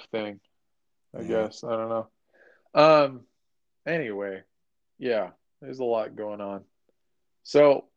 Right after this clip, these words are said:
Speaker 1: let's talk about the game. I know
Speaker 2: What
Speaker 1: you
Speaker 2: game?
Speaker 1: don't want, I know you don't want to talk about the game, but we gotta talk about the game.
Speaker 2: No, we're, we own it.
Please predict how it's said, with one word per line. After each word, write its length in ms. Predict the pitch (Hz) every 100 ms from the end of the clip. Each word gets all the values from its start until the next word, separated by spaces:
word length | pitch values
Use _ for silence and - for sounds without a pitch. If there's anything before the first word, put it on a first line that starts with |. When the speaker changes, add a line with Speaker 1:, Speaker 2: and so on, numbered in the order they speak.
| _ _ _ _ _ - -
Speaker 1:
let's 180 | 135 -
talk 200 | 147 143
about 240 | 135 127
the 60 | 104
game. 320 | 104 95 - _ _ _ _ -
I 60 | 113
know 80 | 131
Speaker 2:
What 140 | 131
Speaker 1:
you 80 | 143
Speaker 2:
game? 100 | 139
Speaker 1:
don't 80 | 123
want, 280 | 120 120 117
I 140 | 135
know 140 | 143
you 120 | 196 208
don't 220 | 196 170
want 180 | 147 120
to 60 |
talk 320 | 107 113 101
about 260 | 98 98 92
the 60 | 92
game, 280 | 95 95
but 120 | 98 113
we 100 | 113
gotta 260 | 127 139
talk 280 | 127 139 127
about 220 | 120 113
the 60 | 98
game. 280 | 110 123 - -
Speaker 2:
No, 180 | 170 147
we're, 180 | 123 - _ _ _
we 180 | 160 170
own 220 | 104 101
it. 160 | 127